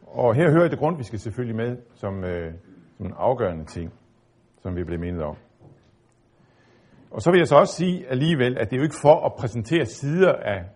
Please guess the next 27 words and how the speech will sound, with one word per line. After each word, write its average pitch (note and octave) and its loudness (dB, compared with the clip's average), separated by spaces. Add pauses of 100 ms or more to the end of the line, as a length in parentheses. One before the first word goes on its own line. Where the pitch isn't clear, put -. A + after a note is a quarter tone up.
(180)
af G2+ -6
Pranters, G2+ -6
øh, F#2 -6
teologi G2+ -12
først C3 -2
og F2 -14
fremmest, - -12
at - -18
vi F#2 -12
har E2+ -8 (300)
valgt A2 -6
de G2 -10
her F2+ -6
emner, G#2 -6
selvom G2 -8
det F2+ -6
også G#2 -8
gerne G#2+ -6
måtte G2 -6
være F2+ -4 (300)
en F#2 -8
del C#3 -2
af A2+ 0
det. C3 -6 (920)
Det C3+ -2
er G#2+ 4 (260)
også D#3+ 4